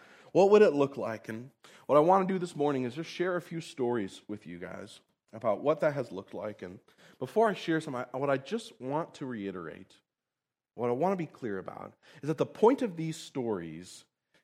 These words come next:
is not to, like, encourage you to go find some place to suffer for Jesus. But the point of the stories is to see what's driving the choices that people make.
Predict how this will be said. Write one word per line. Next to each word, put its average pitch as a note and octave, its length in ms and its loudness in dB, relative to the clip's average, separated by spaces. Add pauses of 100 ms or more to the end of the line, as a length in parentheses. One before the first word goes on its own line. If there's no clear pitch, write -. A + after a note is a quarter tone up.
(100)
is C#3+ 280 0 (180)
not D#3+ 680 0
to, E3+ 160 0
like, C3+ 300 6
encourage B2 460 -4
you B2+ 60 -8
to A2+ 60 -8
go G2+ 120 -4
find G#2+ 340 -8
some - 140 -6
place G#2 260 -8
to - 80 -20
suffer F#2 360 -10
for F2+ 160 -18
Jesus. - 760 -16 (1300)
But A#2 100 -10
the A2 80 -6
point C3+ 300 -4
of B2 60 -6
the A#2+ 60 -10
stories G2 500 -8
is - 180 -18
to - 100 -20
see F#2+ 720 -12 (280)
what's - 240 -10
driving G#2 720 -6
the G2+ 100 -10
choices F2 540 -14
that - 200 -18
people - 320 -20
make. - 320 -20